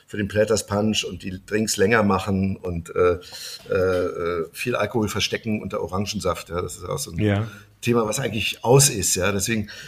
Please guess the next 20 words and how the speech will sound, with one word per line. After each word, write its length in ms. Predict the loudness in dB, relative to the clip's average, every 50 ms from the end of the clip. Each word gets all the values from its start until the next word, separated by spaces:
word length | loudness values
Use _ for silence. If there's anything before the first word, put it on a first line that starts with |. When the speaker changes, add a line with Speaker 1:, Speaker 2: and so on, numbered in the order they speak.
| -18 -12 -6
Speaker 1:
ein 120 | -6 -2 2
Drink 260 | 4 4 4 4 4
mit 160 | 2 0 2
Orangensaft, 880 | 2 2 2 2 2 0 0 2 6 8 8 8 6 2 -6 -10 -12 -14 _ _ _ -20 -12 -4 0
das 300 | 2 2 2 2 0 -4
ist, 500 | -4 -4 -2 -2 0 0 0 0 -2 -2
äh, 420 | 0 2 4 4 6 4 4 2 0 -2 -10 -16 -20 -20 -20 -20 -20 -20 -20 -20 -20 _ _ _ _ 0
äh, 480 | 4 6 6 8 8 6 6 4 2 0
nicht 180 | 0 0 0 4
so 120 | 6 6
häufig. 260 | 6 6 4 2 -2 -4
Und 120 | -2 2 2
das 140 | 2 4 4
Orangenmädchen, 1040 | 4 4 6 4 4 4 2 2 2 0 0 2 4 4 4 4 0 -2 -4 -6 -8 -8 -4
ja, 640 | 0 2 2 4 4 4 4 2 2 0 -4 -8 -12 -18 -18 -18 -16 -18 -14 _
da 140 | 0 0 2
nehmen 220 | 2 4 4 6 6
wir 100 | 6 6
einen 320 | 6 4 0 -2 -2 -2
Gin 300 | 2 4 4 4 4 4